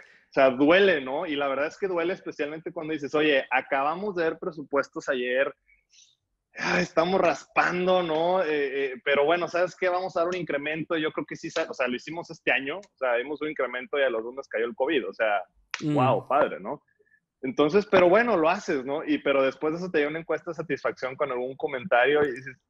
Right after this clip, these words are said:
Speaker 1: "Ay, bueno",
Speaker 2: Sí,
Speaker 1: pero
Speaker 2: que
Speaker 1: la
Speaker 2: dices,
Speaker 1: verdad es que
Speaker 2: "Puta, te acabo de dar tal beneficio, acabo de intentar hacer
Speaker 1: <laughs> No.
Speaker 2: esto y es que no te gusta trabajar aquí", pues estás
Speaker 1: La verdad es que son anónimas, ¿no? O sea, entonces, pues esa parte,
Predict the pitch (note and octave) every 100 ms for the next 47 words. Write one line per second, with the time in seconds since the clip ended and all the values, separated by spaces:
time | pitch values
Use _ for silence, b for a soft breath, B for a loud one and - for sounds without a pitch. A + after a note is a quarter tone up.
0 | _ G3+ G3+ - _ _ _ _ - D#3+
1 | D#3 B2+ - - - E3 D#3 D#3 E3 F#3+
2 | F3 - - E3+ C#3 - E3+ G#3 G#3 G3+
3 | F#3+ G#3 G3 G3 F3 F3 F3+ D#3+ D#3+ D3+
4 | E3 G3+ F#3 E3+ F3 - F3 F3+ G#3 D3+
5 | C#3+ - F3+ D#3+ E3+ E3 - E3+ D3+ C3+
6 | D3+ D3+ D#3 C#3+ C3+ B2+ - A2+ - -
7 | F3 F3 F3+ F#3 G#3+ G#3+ G#3+ F#3 E3+ D3
8 | G#2+ G2 A2 C3 - C3+ C3 C3 B2+ -
9 | C#3 D3+ D#3+ C3 B2+ - D#3+ - F3 -